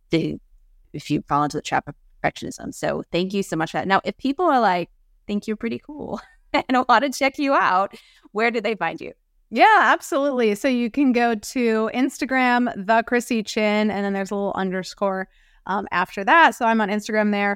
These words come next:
Speaker 2: Facebook, you can find me, Chrissy Chin is my personal, which I post a lot there, The Chrissy Chin. I'm mostly on Instagram, though. Um, and then our website, our new website is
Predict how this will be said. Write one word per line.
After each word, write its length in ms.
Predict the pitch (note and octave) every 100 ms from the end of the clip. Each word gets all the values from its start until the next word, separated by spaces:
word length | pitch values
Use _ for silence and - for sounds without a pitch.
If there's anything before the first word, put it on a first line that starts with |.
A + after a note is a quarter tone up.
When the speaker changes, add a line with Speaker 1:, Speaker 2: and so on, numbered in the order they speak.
| -
Speaker 2:
Facebook, 440 | G#3+ - G#3+ G3+
you 80 | G3
can 60 | G3
find 200 | F#3+ F#3+
me, 140 | F#3
Chrissy 320 | - F#3+ F#3+
Chin 260 | - F#3+ F#3
is 120 | F3+
my 100 | F#3
personal, 460 | - F3+ - F#3 F3+
which 140 | F3
I 40 |
post 280 | F#3 F3+ F3
a 40 | F#3
lot 160 | -
there, 320 | F3+ F3 F#3 F3+
The 100 | F3+
Chrissy 300 | - F#3 F#3
Chin. 380 | - F#3 F#3 F#3+ _ _
I'm 140 | G#3+ G#3+
mostly 340 | A3 G3+ G3+
on 120 | F#3+
Instagram, 480 | - G3+ G3+ G3 F#3+
though. 220 | F#3 G3 _ _ _ -
Um, 320 | G#3+ G#3 G#3+ -
and 240 | A#3+ A#3
then 480 | A#3 A3+ A3+ A3+ A3+ A#3
our 140 | A3+
website, 520 | A3 A3 - A#3+ A#3+
our 120 | A#3
new 200 | A3 A3+
website 480 | A#3 A3+ G#3+ A#3 A3+ G3
is 360 | A3 A3 G#3+